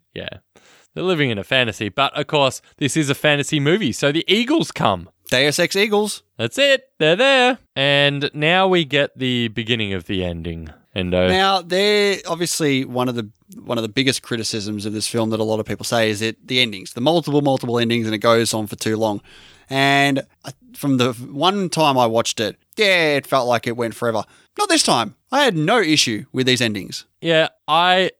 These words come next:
Speaker 2: am in full agreement with you. I was
Speaker 1: Yeah.
Speaker 2: waiting. I looked at the clock at this point. I was like, "All right,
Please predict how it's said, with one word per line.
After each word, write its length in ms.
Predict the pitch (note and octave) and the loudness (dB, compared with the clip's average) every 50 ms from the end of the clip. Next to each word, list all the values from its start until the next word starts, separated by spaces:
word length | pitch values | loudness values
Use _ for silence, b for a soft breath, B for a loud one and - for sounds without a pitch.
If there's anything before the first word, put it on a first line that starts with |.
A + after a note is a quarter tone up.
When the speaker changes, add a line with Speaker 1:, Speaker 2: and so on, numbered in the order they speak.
| _ - | _ -6
Speaker 2:
am 160 | C#3+ C#3 C#3+ | -4 0 0
in 160 | C#3 C3 B2+ | 0 0 -2
full 560 | A#2 - - - - - D#3+ E3 E3+ E3 E3+ - | -6 -10 -16 -16 -4 0 2 4 4 2 2 0
agreement 500 | C#3+ B2+ A2+ B2 A#2 A2 G#2 G2+ - - | -4 -2 0 2 2 2 0 -4 -6 -8
with 160 | G#2 - - | -10 -8 -8
you. 160 | G2 E2+ E2 - _ _ _ | -10 -10 -10 -14 _ _ _
I 140 | - C3 | 0 0
was 220 | D3 D3+ E3 D3 A#2+ | 2 2 0 -2 -2
Speaker 1:
Yeah. 160 | C3+ C#3+ A#2 | 0 2 2
Speaker 2:
waiting. 540 | B2 C#3 D3 - - - B2 G#2+ G#2 A2 A2+ b b b b b | 2 2 0 -2 -2 -2 -2 -2 -4 -6 -12 b b b b b
I 80 | D#3 E3 | 0 0
looked 240 | F3+ G3+ - - | 2 0 0 -2
at 80 | A3 G3+ | -2 -2
the 80 | F#3+ F3+ | -2 -2
clock 320 | - - - D#3+ C#3+ - | -2 -2 -2 -2 -2 -2
at 80 | - - | -4 -2
this 160 | B2+ B2 - | -2 -4 -4
point. 260 | - - B2+ A2 G#2 F#2+ | -2 -2 0 0 0 0
I 80 | G#2 | 0
was 100 | G#2+ A2 | 0 2
like, 180 | A2 A2+ A#2 - | 2 0 2 2
"All 80 | C3+ C#3 | 2 2
right, 320 | C3+ B2 A#2+ A#2+ B2 - | 4 4 4 4 2 0